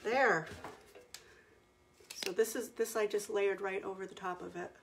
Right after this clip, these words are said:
And you can keep doing that. All right, so should I do another one? I'm gonna put something here 'cause this will be for sale. I'm sure that won't bug anybody. So let's find a piece.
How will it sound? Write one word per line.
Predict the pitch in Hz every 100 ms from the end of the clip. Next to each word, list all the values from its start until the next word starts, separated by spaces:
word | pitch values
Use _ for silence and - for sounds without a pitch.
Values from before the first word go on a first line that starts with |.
| _ _ _ _ _ _ _ _ _ -
And | 214
you |
can | 247 226
keep | 208 247 247
doing | 233 220 190
that. | 165 - - - - - -
All |
right, | 185 - -
so | - 185 185 196 185 - - - - - - - -
should | - 185
I | 180
do | 190
another | 196 208 - 285
one? | 440 440 427 - - - - - - - - - - -
I'm | 226
gonna | 269
put | 262 262
something | 262 240 233 220
here | 202 214 196 196 - - - - - - - - -
'cause | -
this | 233 269
will | 233 208
be | 208
for | 208
sale. | 202 196 185
I'm | 202
sure | - 208
that | 392 -
won't | 196 180
bug | 180 175
anybody. | 165 165 170 180
So | -
let's | 196 -
find | 220 247
a | 240
piece. | - - - -